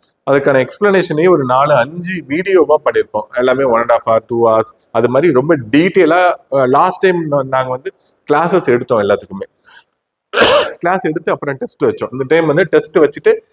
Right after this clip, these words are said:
அப்புறமா நம்ம கிளாஸ் எடுக்கிறோங்க. அவ்வளோ டீட்டெயிலா இருக்கும். உங்களுக்கு வந்து ஒரு ஒரு ஆப்ஷனையும் எக்ஸ்பிளைன் பண்ணிருப்போம். So, அது வந்து ரொம்ப யூஸ்ஃபுல்லா இருக்கும்.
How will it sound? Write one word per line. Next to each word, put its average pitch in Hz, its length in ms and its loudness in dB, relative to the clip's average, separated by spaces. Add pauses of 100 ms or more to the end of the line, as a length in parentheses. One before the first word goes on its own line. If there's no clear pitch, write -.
அப்புறமா 131 380 -2
நம்ம 110 220 -2
கிளாஸ் 107 280 -2
எடுக்கிறோங்க. 107 400 -4
அவ்வளோ 151 320 4
டீட்டெயிலா 175 480 2
இருக்கும். 151 320 -2 (540)
உங்களுக்கு 170 280 2
வந்து 196 180 2 (360)
ஒரு 160 200 4
ஒரு 196 200 4
ஆப்ஷனையும் 185 560 0
எக்ஸ்பிளைன் 175 440 -2
பண்ணிருப்போம். 120 440 -4
So, 160 120 -4
அது 165 160 2
வந்து 175 160 2
ரொம்ப 160 320 0
யூஸ்ஃபுல்லா 135 360 0
இருக்கும். 123 280 -2